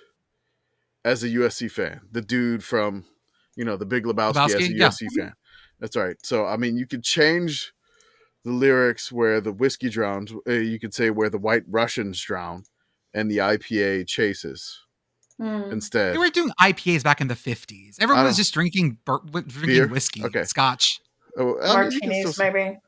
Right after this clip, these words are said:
Speaker 1: I mean, what
Speaker 3: I think
Speaker 1: chases a, a white Russian, though, you know?
Speaker 2: Oh,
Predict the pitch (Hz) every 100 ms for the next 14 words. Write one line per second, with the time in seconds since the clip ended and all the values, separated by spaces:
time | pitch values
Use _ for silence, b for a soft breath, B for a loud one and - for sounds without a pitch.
0 | _ - 196 170 220 226 214 202 226 165
1 | 151 127 - 117 107 139 120 113 170 123
2 | 92 85 85 107 107 127 - _ _ _
3 | _ _ _ _ _ _ _ _ _ _
4 | _ _ 127 104